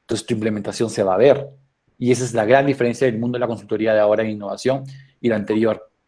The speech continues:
Y por eso yo dije al comienzo que usamos la innovación como un medio, porque hacemos proyectos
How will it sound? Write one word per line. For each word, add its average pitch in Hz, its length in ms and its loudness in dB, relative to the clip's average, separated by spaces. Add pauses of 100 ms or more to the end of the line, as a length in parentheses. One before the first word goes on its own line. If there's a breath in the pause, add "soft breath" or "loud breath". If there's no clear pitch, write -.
(180)
Y 156 100 2
por 131 220 8
eso 160 240 6
yo 143 220 6
dije 131 200 0
al 139 60 -4
comienzo 123 380 -4
que 117 280 -2
usamos 120 420 -4
la 123 60 -6
innovación 117 300 -6
como 127 160 -4
un 120 80 -6
medio, 127 320 0
porque 113 260 -2
hacemos 131 320 -4
proyectos 139 640 2